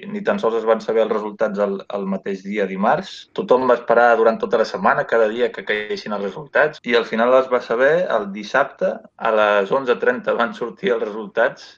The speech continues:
i ja a favor de Biden, tot i que després va continuar el recompte durant, durant encara una o dues setmanes. Una,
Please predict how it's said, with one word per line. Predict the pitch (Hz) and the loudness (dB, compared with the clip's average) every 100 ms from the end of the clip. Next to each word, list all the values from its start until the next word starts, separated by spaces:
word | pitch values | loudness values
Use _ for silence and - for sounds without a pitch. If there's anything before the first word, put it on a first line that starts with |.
| _ | _
i | 113 101 95 | -10 -6 -2
ja | 95 95 95 95 104 - _ _ - | -2 0 -2 -4 -8 -14 _ _ -4
a | 104 | 0
favor | 113 104 104 | 2 4 6
de | 104 | 8
Biden, | 131 107 95 87 - | 6 6 -2 -6 -2
tot | 113 107 | -2 2
i | |
que | 110 107 | 4 4
després | 104 110 123 139 | 2 2 4 2
va | 139 | 0
continuar | 113 107 107 107 107 101 95 92 104 110 | -2 -2 -2 0 2 2 0 -2 -2 0
el | 101 | 0
recompte | 98 120 127 127 131 127 113 | 2 4 4 4 6 6 6
durant, | 101 95 92 95 98 98 | 2 0 -2 -6 -8 -8
durant | 104 104 101 | -4 -2 -2
encara | 95 - 104 107 98 92 90 92 92 _ | -4 -2 2 4 2 0 -4 -8 -10 _
una | 110 110 | 0 4
o | 101 | 4
dues | 110 107 - | 4 2 2
setmanes. | 95 90 90 - - _ - | -4 -6 -10 -18 -20 _ -2
Una, | 123 | 0